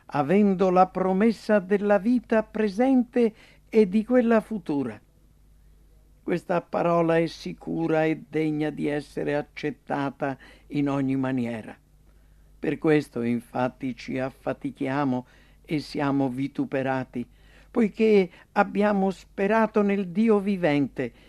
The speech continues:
il quale è il Salvatore di tutti gli uomini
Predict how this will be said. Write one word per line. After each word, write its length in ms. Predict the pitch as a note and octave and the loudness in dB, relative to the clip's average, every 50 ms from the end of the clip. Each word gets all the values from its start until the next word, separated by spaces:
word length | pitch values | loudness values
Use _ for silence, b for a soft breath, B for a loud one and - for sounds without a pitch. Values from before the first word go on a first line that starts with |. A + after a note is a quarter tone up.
| b b b | b b b
il 260 | - F#3 F3+ E3 - | -6 -6 -6 -6 -4
quale 380 | - E3+ D#3+ E3+ E3 E3 E3+ E3 | -2 0 2 2 4 4 4 4
è 20 | |
il 180 | E3 E3+ E3+ - | 4 2 -2 -6
Salvatore 840 | - - E3 E3 E3 D#3 D#3 E3+ E3 - - E3+ E3+ D#3 D#3 D#3 | -6 -2 0 0 0 0 -2 -2 -2 -2 -2 -2 0 0 0 -2
di 160 | D3 D#3 D#3+ - | -4 -6 -10 -8
tutti 420 | - E3+ D#3 D3+ - _ E3+ E3 | -8 -8 -8 -8 -8 _ -8 -8
gli 80 | E3 D#3 | -6 -4
uomini 600 | D3+ D3 D3 D3 C#3+ C3+ C3+ C3+ C3 B2+ B2 | -2 -2 0 0 0 0 0 0 0 -2 -2